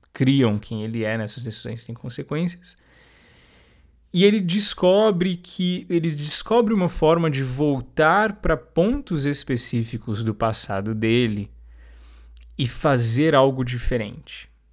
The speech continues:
né? Então ele não pode escolher onde ele vai, né? Ele tem que necessariamente, tem uma ponte ali de conexão,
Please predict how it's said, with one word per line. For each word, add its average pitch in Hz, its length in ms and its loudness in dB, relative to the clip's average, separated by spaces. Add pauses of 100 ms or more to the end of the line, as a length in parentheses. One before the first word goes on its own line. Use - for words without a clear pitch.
(140)
né? 110 200 -2
Então 120 300 0
ele 123 60 2
não 131 160 0
pode 127 500 0
escolher 127 880 0
onde 117 240 -2
ele 107 140 -6
vai, 110 520 0 (380)
né? 110 380 -8
Ele 113 240 -4
tem 117 280 -4
que 113 140 -6
necessariamente, 113 880 -2
tem 135 140 -6
uma 147 120 -2
ponte 127 540 0
ali 107 140 -6
de 110 120 -12
conexão, 110 680 -8